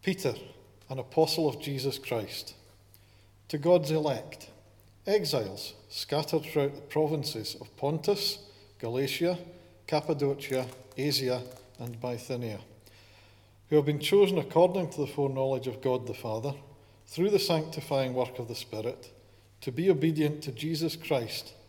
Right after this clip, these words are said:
and sprinkled with his blood. Grace and peace be yours in abundance.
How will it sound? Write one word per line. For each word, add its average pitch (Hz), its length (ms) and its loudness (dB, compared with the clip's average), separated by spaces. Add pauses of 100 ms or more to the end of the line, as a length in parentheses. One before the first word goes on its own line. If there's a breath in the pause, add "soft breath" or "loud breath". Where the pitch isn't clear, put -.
(120)
and 113 100 -10
sprinkled 135 540 -8
with 120 220 -4
his 113 120 -10
blood. 110 400 -6 (840 loud breath)
Grace - 600 2 (500 soft breath)
and 170 300 -4
peace - 460 -2 (200)
be 147 80 -4
yours 131 580 -4 (520)
in 127 120 -6
abundance. 113 760 -6